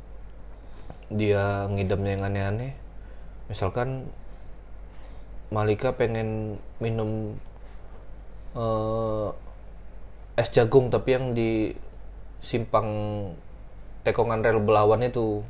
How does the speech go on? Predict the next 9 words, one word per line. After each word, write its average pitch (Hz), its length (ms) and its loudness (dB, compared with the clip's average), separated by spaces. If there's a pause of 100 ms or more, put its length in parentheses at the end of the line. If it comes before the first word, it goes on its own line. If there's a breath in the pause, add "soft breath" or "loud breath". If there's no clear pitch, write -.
(160)
Hang 113 180 -2
Tua. 107 460 6 (720 loud breath)
Eh, 339 440 6
keriting 156 480 4
lah 156 120 4
papa 156 340 4
yang 151 100 2
sampai 147 140 0
sana, 143 300 2